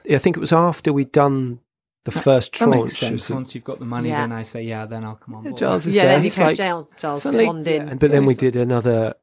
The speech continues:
Speaker 1: um, smaller sort of tranche of, of Sponsor Me after the film for helping with some of the festival entrance fees.
Speaker 2: Mm-hmm.
Speaker 3: Yeah.
Speaker 2: Can people see the film now?
Speaker 1: So it's on Fandor. I believe you can get through Amazon Prime or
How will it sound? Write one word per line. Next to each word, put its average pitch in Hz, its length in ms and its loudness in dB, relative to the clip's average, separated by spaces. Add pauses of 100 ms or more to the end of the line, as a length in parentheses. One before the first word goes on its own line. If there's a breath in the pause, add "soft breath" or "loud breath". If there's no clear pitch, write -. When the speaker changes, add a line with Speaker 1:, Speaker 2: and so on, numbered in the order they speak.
Speaker 1:
um, 107 360 -2
smaller 113 600 -2 (380)
sort - 140 -16
of - 80 -18
tranche - 580 -6 (100)
of, 101 420 -2 (140)
of 101 100 -8
Sponsor 110 360 -2
Me 107 200 6
after 117 540 2
the 107 80 0
film 101 400 -4 (140)
for 107 460 2 (280 loud breath)
helping 104 320 2
with 98 340 -4
some - 160 -2
of 101 60 0
the 95 60 -4
festival 98 560 -4
entrance 107 340 0
fees. 107 300 -12 (160)
Speaker 2:
Mm-hmm. 156 100 -4
Speaker 3:
Yeah. 147 120 -2 (280)
Speaker 2:
Can 151 220 2
people 135 560 0
see 123 220 2
the 110 100 0
film 107 320 -2
now? 101 300 -6 (260)
Speaker 1:
So - 200 -2
it's 127 220 2
on 113 200 2
Fandor. 117 680 0
I 117 100 -6
believe 107 180 0
you 101 80 0
can 104 100 -2
get 110 160 -2
through 110 160 -2
Amazon 104 320 0
Prime 98 460 -2 (320 soft breath)
or 110 160 -2